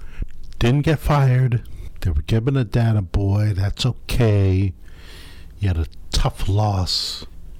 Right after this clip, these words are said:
but you had a great win against the Boston Celtics. Fifty-one point fourth quarter and send it into overtime. That type of quarter.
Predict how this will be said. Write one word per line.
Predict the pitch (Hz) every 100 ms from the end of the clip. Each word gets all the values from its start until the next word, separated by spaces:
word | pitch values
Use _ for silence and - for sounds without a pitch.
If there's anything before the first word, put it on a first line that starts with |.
| -
but | - -
you | 110
had | 101
a | 80
great | - - 123 113 82
win | 120 104
against | 90 95 - -
the | 92
Boston | 98 - - 92
Celtics. | - - 73 78 - - - - - - - - - - - - - -
Fifty-one | - - 190 - - 165 147 131 143 143 139 - -
point | - 131 123 - - -
fourth | 123 113 104 -
quarter | - 120 107 104 101
and | 82 80
send | - 120 120
it | 117 107
into | 101 95 - -
overtime. | 107 101 95 - 92 80 80 80 - - -
That | - 113
type | - 92 -
of |
quarter. | - 78 90